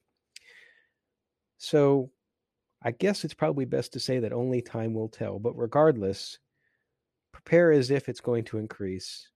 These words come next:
and hope that it'll decrease. Also from Bleeping Computer,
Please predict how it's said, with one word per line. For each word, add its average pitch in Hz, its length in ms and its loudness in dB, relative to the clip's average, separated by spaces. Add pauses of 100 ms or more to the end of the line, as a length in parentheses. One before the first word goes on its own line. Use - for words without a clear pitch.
(560)
and 104 140 -8
hope 104 320 -6 (500)
that 90 160 -6
it'll 92 180 -6
decrease. 87 560 -16 (1700)
Also 156 400 8
from 110 260 0
Bleeping 107 340 0
Computer, 110 600 0